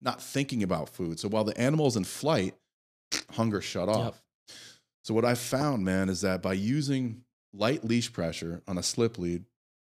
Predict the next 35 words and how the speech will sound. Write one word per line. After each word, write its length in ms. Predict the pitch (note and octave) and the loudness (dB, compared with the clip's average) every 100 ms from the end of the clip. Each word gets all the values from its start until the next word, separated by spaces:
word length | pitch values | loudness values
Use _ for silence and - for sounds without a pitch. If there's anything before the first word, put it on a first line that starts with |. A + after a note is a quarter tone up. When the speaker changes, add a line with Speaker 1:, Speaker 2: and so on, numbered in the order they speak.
| _ - | _ -16
Speaker 1:
and 120 | E2 F2 | -8 -2
I 80 | |
gotta 220 | F2 F#2 F#2 | 2 2 0
plug 340 | - F#2 E2 | 0 0 2
Complex 440 | G2+ F2+ F#2+ F2+ | 0 0 0 -2
Canine, 340 | - F#2 F2 E2 | -2 -4 -2 -2
bro, 100 | E2+ | -2
the 60 | F2 | -2
folks 320 | F2+ F2 F2+ | -2 -2 0
I 40 | |
met 180 | F2+ F2 | 0 0
at 60 | F2+ | 0
your 120 | F#2 | -2
place, 380 | - G2+ G#2 A#2 | 0 2 2 2
Speaker 2:
Yeah. 180 | A#2 G#2+ | 0 0
Speaker 1:
their 160 | F2+ F#2 | -2 -2
slip 320 | - G#2 G2+ | 0 0 2
leads 240 | G#2 G2 | 2 2
are 100 | E2 | -2
fucking 420 | - - D#2+ D#2+ D#2 | -6 -6 -4 -2 2
gold, 300 | E2+ D2+ D2 | 2 2 0
bro. 220 | C#2+ - - - - - - - - _ A2+ | -6 -8 -10 -8 -6 -6 -6 -10 -18 _ -2
Just 180 | A#2 | 0
a 40 | A2 | 2
little 420 | G#2 A2 C3+ D3 | 2 2 2 2
slight 540 | C#3 - C3+ B2+ - G#2+ | 0 0 2 0 0 -2
leash 280 | A2 B2+ - | 0 0 0
pressure 340 | A#2 G#2 G#2 | -2 0 -2
to 160 | - E2+ | -4 -6
place, 480 | - G#2+ D#3 - | 0 0 0 -2
not 140 | A2+ A#2+ | -2 0
even 140 | G2+ | 0
saying 360 | - - C#3+ C3+ | -2 0 0 2
a 60 | |
word. 380 | B2+ C3+ G2 D#2 | 2 2 0 -4